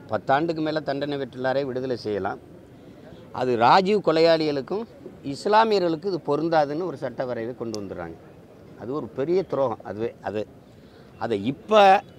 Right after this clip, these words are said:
பேரறிஞர் அண்ணா அவர்களுடைய பிறந்த நாள்ல வந்து எழுநூறு பேர் விடுதலை செய்கிறது அப்படின்னு முடிவெடுக்கும்போது, அதுல ஒருவர் கூட இஸ்லாமியர் இல்லை. அதை கேட்க போகும்போது தான் அது வந்து இப்படி சட்டம் இருக்குன்னு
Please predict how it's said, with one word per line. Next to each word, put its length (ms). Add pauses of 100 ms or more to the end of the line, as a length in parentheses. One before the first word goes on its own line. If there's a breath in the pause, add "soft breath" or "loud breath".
(220)
பேரறிஞர் 380
அண்ணா 240
அவர்களுடைய 520
பிறந்த 300
நாள்ல 240
வந்து 320
எழுநூறு 400
பேர் 240
விடுதலை 340
செய்கிறது 540 (520)
அப்படின்னு 320
முடிவெடுக்கும்போது, 920 (760)
அதுல 340
ஒருவர் 380
கூட 260
இஸ்லாமியர் 460
இல்லை. 220 (1800)
அதை 220
கேட்க 380
போகும்போது 440
தான் 300
அது 300
வந்து 240
இப்படி 200
சட்டம் 360
இருக்குன்னு 320